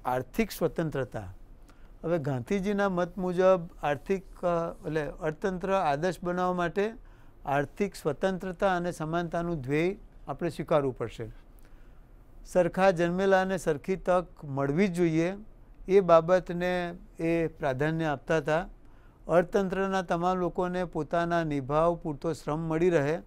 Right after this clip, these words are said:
અને અનાજ, કપડાં વગેરે જેવી પ્રાથમિક જરૂરિયાતો સંતોષી શકે તેવી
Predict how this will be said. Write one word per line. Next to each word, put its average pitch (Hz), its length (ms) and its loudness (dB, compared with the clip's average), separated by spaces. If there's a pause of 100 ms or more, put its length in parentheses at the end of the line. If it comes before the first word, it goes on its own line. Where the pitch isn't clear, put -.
(420)
અને 165 200 -2
અનાજ, 165 560 2
કપડાં 170 460 2
વગેરે 160 340 2
જેવી 170 260 2
પ્રાથમિક 170 500 -2
જરૂરિયાતો 170 720 0
સંતોષી 156 500 -4
શકે 160 460 -2 (600)
તેવી 180 500 2